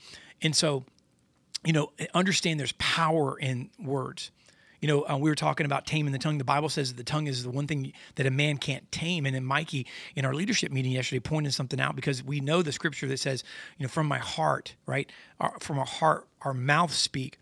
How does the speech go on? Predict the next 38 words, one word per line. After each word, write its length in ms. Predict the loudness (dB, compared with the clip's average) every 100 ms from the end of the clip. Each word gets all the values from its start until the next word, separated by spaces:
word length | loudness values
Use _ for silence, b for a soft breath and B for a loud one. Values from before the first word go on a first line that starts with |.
| B B B B 0
Well, 240 | 2 2
if 160 | -4 -6
you 60 |
can't 320 | -2 0 0 -2
tame 300 | 0 0 -2
the 80 |
tongue, 360 | -4 -2 -2 -2
a 60 | -4
tongue 320 | 0 2 2
is 140 | 0
just 260 | -2 -4 -2
a 60 |
mouthpiece. 760 | 0 0 2 0 -2 -6 -4 -8 B B -6
It's 120 | 0
gonna 200 | 2 4
speak 360 | 0 -2 -8 -2
what's 300 | -4 -2 -4
in 240 | 2 2 2
the 80 |
heart. 440 | 0 -2 -2 -2 -8 B B B
It's 180 | 0 2
gonna, 240 | 2 0 0
it's 160 | 0 2
gonna 180 | 0 -2
form 640 | -6 2 4 6 2 -2 B B B
the 120 | 0
sound 680 | 4 6 6 4 2 0 -6
and 120 | -4 -2
the 80 |
words 640 | 2 4 4 4 0 -4 -6 -4
and 100 | -2
the 60 |
syllables 640 | 0 2 2 2 0 -2 -8 B B -4
and 100 | 2
the 60 |
sentences 640 | 8 8 8 4 0 0 -2 -4
and 160 | -4
the, 100 | -4